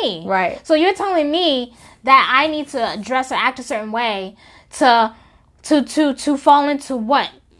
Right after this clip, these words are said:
Speaker 1: Like, this is a black owned business, but they're not African centered. They're not for the advancement of black people. They're for the advancement of their dollar.
Speaker 2: Mm.
Speaker 1: And it didn't look aesthetically pleasing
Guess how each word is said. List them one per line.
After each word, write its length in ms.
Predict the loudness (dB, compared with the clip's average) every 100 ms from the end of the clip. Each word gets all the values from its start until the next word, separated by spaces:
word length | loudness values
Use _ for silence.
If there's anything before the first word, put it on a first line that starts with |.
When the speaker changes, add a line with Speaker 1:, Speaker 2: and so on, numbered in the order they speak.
| _ _
Speaker 1:
Like, 260 | -2 0 0
this 140 | -4
is 100 | -6
a 80 | -4
black 300 | 2 2 2
owned 180 | -2 -2
business, 360 | -2 -4 -8 -8
but 360 | -2 -2 -2 -10 _ _ _ _
they're 200 | -4 -2
not 300 | 0 2 2
African 460 | 0 -2 -2 -10 -8
centered. 520 | -4 -6 -6 -10 -12 -16 _ _ _ _ _ _ _ _ _ _ _ _ _ _ -14
They're 180 | 0 2
not 260 | 4 2 0
for 460 | -2 0 2 2
the 160 | 0 -4
advancement 460 | -4 -4 -4 -4 -4
of 80 |
black 220 | 2 0 0
people. 180 | -8
They're 180 | -6 -6
for 180 | -4 -6
the 140 | -4
advancement 440 | -4 -4 -8 -8 -8
of 120 | -6
their 120 | -6
dollar. 480 | 0 2 2 -2 -12 -18
Speaker 2:
Mm. 500 | -8 -4 -2 -4 -4
Speaker 1:
And 140 | -4 -4
it 280 | -2 -2 0
didn't 280 | 2 2
look 160 | 0 -2
aesthetically 520 | -4 -2 -2 -2 -6
pleasing 680 | -6 -2 0 0 -4 -8